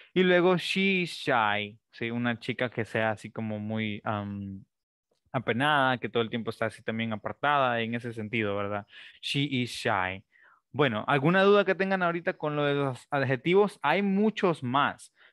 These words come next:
Lo que creo que voy a hacer es que les voy a mandar una lista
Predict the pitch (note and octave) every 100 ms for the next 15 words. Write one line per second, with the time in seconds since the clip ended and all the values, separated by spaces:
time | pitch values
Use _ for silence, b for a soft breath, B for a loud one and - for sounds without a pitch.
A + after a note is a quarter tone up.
0 | _ C3 C3 C#3 B2+ C#3 E3 E3+ F3+ F3
1 | E3+ E3+ F3 F3 E3+ C#3+ B2+ C3+ D3+ D3+
2 | D3 D3+ D3+ C3 B2+ E3+ - F3+ F#3